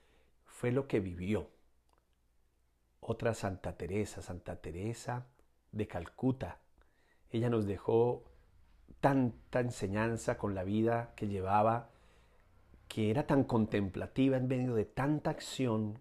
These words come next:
con los más necesitados y los más miserables y pobres allá en la India.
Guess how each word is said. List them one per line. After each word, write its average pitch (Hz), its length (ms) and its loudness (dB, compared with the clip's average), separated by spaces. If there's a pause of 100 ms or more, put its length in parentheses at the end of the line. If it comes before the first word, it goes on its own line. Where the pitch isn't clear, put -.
(140)
con 104 140 -2
los 98 140 -4
más 98 180 -2
necesitados 98 800 -4
y 101 40 -6
los 90 140 -8
más 90 380 -12
miserables 113 960 0
y 101 40 -6
pobres 98 680 -2 (840)
allá 90 260 -8
en 87 120 -6
la 90 120 -6
India. 85 460 -8